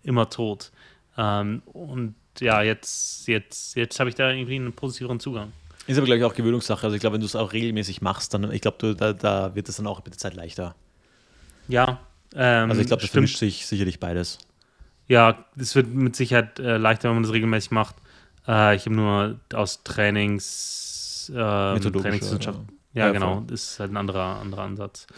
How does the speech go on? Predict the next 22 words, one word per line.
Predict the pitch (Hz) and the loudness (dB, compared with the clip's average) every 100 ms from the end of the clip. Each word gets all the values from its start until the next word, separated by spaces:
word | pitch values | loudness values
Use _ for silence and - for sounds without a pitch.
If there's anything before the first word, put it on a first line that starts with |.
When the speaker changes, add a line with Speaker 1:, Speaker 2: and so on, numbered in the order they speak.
| - | -8
Speaker 2:
Ja, | 117 | 0
voll, | 120 123 | 4 4
aber | 110 | 4
es | |
macht | 117 107 | 2 2
ja | 117 | 2
eh | |
auch | 107 | 0
Sinn. | - 117 | 0 -4
Also | 101 95 | -4 -4
das | 98 92 | -4 -6
ist | 95 | -4
ja | 107 98 98 | -2 -2 -2
wissenschaftlich | 95 92 107 98 - 98 104 | -4 -8 -8 -8 -6 -8 -8
auch | 95 | -8
bewiesen | 98 90 90 | -8 -8 -8
so. | 85 90 90 _ _ _ - | -10 -12 -16 _ _ _ -10
Das | 117 | -8
Speaker 1:
Ja. | 98 | -8
Speaker 2:
ist | |
auch | - | -14
gut. | - 98 | -14 -14